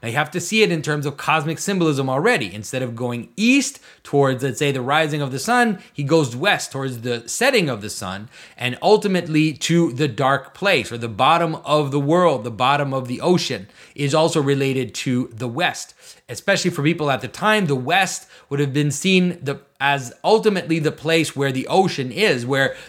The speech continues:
the, the great, you know, Leviathan is the great serpent of the Oceanus is at the edge of the world, because the Western Ocean was seen as this, this massive flowing, uh, ocean that's on the edge of the cosmos.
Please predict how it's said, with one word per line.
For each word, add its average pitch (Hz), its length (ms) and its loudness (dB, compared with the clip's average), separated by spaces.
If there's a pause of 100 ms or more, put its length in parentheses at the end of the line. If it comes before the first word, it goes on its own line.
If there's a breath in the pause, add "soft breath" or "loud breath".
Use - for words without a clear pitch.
the, 131 180 -2
the 127 160 -4
great, 131 520 0 (160)
you 143 140 -6
know, 139 100 -2
Leviathan 156 800 2
is 143 400 -2
the 139 240 -2
great 170 320 2
serpent 170 520 0
of 139 280 -2
the 131 300 0
Oceanus 170 840 0 (240 loud breath)
is 160 420 4
at 139 140 0
the 143 160 -6
edge 139 220 -2
of 123 80 -4
the 123 80 -4
world, 143 340 2
because 117 200 -8
the 113 100 -10
Western 143 420 -4
Ocean 139 340 -4
was 120 140 -6
seen 131 240 -4
as 110 120 -6
this, 117 200 -8 (280 loud breath)
this 113 140 -12
massive 135 480 -2
flowing, 131 760 -4
uh, 113 340 0 (300 loud breath)
ocean 165 500 4
that's 120 180 -6
on 120 120 -4
the 120 120 -6
edge 110 220 -4
of 110 60 -12
the 101 80 -10
cosmos. 131 600 0